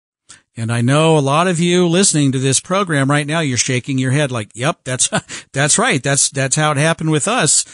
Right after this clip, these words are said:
And, uh, and it's, it's very common to have a, a triggering event like that that just changes the trajectory of your life and of your family and, uh, of, of your family tree. But anyway, my grandma went to,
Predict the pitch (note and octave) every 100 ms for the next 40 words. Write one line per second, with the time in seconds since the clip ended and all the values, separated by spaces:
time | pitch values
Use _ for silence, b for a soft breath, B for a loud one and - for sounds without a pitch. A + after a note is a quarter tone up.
0 | B B B - D3+ D3+ D3+ D#3+ D#3+ D#3
1 | D3 - E3 E3+ E3 D#3+ D3 C#3+ F3 F3
2 | - G3 F#3+ C#3 C3+ C3+ A#2+ - - C3
3 | C3+ C3 - F#3+ F#3 E3 C#3+ B2 C#3+ E3+
4 | B2+ A#2+ - A#2 B2 A#2+ C3+ B2+ - D#3+
5 | D#3+ C#3+ C3 A#2+ - B B B C3+ B2
6 | - B2+ C3+ E3+ - D3 C#3 B2 A2+ B2
7 | A2+ B2+ C#3+ C#3 - A#2+ A2+ A#2 A2 -
8 | C#3 C3+ B2+ C3 B2+ B B _ A2+ A2+
9 | A2 A#2+ A2+ A2+ A#2 C#3+ B2+ A#2 A2+ -
10 | C#3 C3 A#2 - D#3 C3+ A2+ C3 B B
11 | B B B B _ _ _ _ G#3 A3
12 | F#3+ E3+ C3+ B B D#3 D#3 G#3 A#3+ G#3+
13 | F#3 F#3 - F#3+ E3+ E3+ E3+